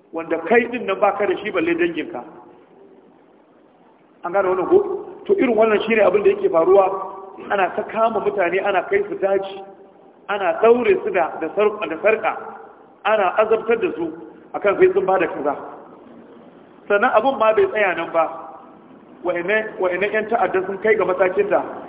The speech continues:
shi kan shugaban ƙasa suna kai mai hari. Sannan ba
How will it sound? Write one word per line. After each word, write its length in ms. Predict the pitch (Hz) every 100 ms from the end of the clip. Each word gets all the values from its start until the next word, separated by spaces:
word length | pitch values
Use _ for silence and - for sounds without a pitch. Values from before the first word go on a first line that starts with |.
| - - -
shi 80 | 233
kan 160 | 247 226
shugaban 340 | 185 175 185
ƙasa 240 | 214 202 202
suna 180 | 214
kai 160 | - 196
mai 120 | 196
hari. 280 | 165 165 151 - - - - - - - - - - - - - - - -
Sannan 200 | 208 240
ba 100 | 247